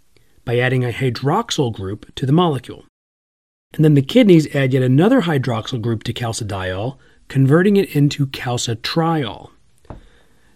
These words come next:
Now, calcitriol functions as a hormone. It's a chemical messenger in the blood's plasma that promotes the resorption of bone tissue, meaning that bone tissue breaks down and calcium ions are released into the blood,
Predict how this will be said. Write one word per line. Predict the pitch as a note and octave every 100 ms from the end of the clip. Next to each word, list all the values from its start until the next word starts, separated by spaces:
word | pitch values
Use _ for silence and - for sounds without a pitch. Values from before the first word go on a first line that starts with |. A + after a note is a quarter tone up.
| -
Now, | C3+ B2+
calcitriol | B2 E3 G3+ A#3+ - D4 F#3+ C#3+
functions | D3 C3+ D3
as | C#3+
a | C3+
hormone. | E3+ C4 E3 E2+ - - _ _ _ _ _ _ _ -
It's | C#3
a | C#3
chemical | D#3 G3 B3
messenger | A#3 D3 - C3 C#3
in | C3 B2
the |
blood's | A2+ A#2+ F#3
plasma | - E3+ A#2+ A2 A#2+
that | A#2 A#2 -
promotes | C#3 D3 A3+ F3 E3+
the | -
resorption | D3+ D#3 B2 B2 - C#3+
of | C3+
bone | E3+ F#3
tissue, | E3+ B2+ - - - _ _ _ - -
meaning | C3+ C#3+ C3+
that | B2 -
bone | D3 E3+ F#3+ E3+
tissue | C#3 C3+ C3
breaks | A2+ B2 A#2+ -
down | A2+ F#3 F#3+ G#2 A2 - _ _ _
and | A#2+ B2
calcium | C3 A#2+ - A#2+ C3
ions | G3 F3 A#2+ A#2+
are | A#2
released | A#2 G#2 G#2+ - - -
into | C#3+ C3 C3+
the | B2
blood, | D3+ G3 -